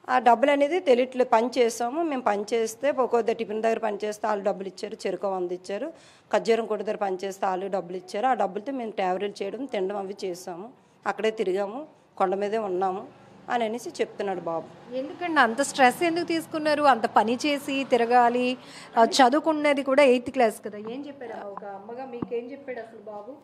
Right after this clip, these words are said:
Speaker 1: బాబుని మేము అడిగాము, "ఎందుకురా మరి ఏటికి ఇలాగ వెళ్ళిపోయావు, దేనికని?" అనేసి, "నీకు అనేది ఒకటి ఉంటుంది, ఆలోచన ఉంటుంది కదా, నీకు చదవడానికి ఇంట్రెస్ట్ లేదా, చదువుదామని ఇది లేదా?"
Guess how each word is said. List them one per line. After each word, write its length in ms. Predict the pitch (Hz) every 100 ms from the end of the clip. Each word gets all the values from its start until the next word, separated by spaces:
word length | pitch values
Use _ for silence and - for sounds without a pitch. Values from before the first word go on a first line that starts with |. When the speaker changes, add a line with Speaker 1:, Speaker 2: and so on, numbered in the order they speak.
| -
Speaker 1:
బాబుని 420 | 220 226 254 294
మేము 200 | 277 254
అడిగాము, 460 | 220 226 254 247 277
"ఎందుకురా 520 | 269 233 262 285 294
మరి 220 | 285 254
ఏటికి 260 | 226 254 262
ఇలాగ 140 | 254
వెళ్ళిపోయావు, 440 | 240 233 233 254 220
దేనికని?" 520 | 220 233 233 254 233
అనేసి, 420 | 233 233 254 240
"నీకు 240 | 226 226
అనేది 220 | 220 247 285
ఒకటి 220 | 247 233
ఉంటుంది, 360 | 226 262 240
ఆలోచన 420 | 220 220 254 254 247
ఉంటుంది 320 | 226 233 226
కదా, 240 | 233 247
నీకు 220 | 269 254
చదవడానికి 600 | 240 233 202 240 262 240
ఇంట్రెస్ట్ 400 | 214 208 247 -
లేదా, 320 | 226 208 202 196
చదువుదామని 640 | - 214 233 240 240 240
ఇది 100 | 214
లేదా?" 380 | 214 208 214